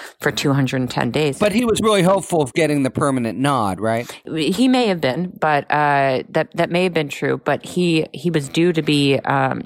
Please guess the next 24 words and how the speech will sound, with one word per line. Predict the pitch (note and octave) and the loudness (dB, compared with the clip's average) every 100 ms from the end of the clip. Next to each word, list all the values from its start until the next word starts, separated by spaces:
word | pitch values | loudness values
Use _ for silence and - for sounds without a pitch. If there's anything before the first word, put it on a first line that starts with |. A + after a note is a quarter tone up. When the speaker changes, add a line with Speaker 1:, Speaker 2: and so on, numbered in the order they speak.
| - | -8
Speaker 1:
to | D3+ - | -8 -6
have | - D#3 | -4 -4
to | - | -2
leave | C3+ C#3+ D#3 C#3+ F3+ - | -2 0 2 0 -2 -2
in, | D3 C#3 - | 0 0 0
in | D3 C3+ | 2 2
March. | B2 B2 - - - - - - - | 2 -2 -4 -6 -8 -14 -16 -16 -6
And | - F#3+ | 0 2
what | G3+ G3+ | 2 2
we | G3+ | 2
learned | F#3 F#3+ C4 D#4+ D#4 B3 | 2 0 -2 -2 -2 -2
is | - F3 | -2 -2
that | D#3 D#3 - - - _ | -2 0 0 -2 -6 _
the, | E3+ D#3 D#3 - - - | -4 0 2 0 -2 -2
uh, | D3+ D3+ - - | 0 0 -2 -4
the | D#3+ | -4
D | D3+ F3+ G3+ | -2 0 2
N | G3+ | 2
I | E3 D#3+ | 2 2
went | D3 D3+ | 2 0
up | F3 - | 0 -4
to | G3 | -6
the | F#3 | -2
Hill | - C3+ - | -2 -4 -8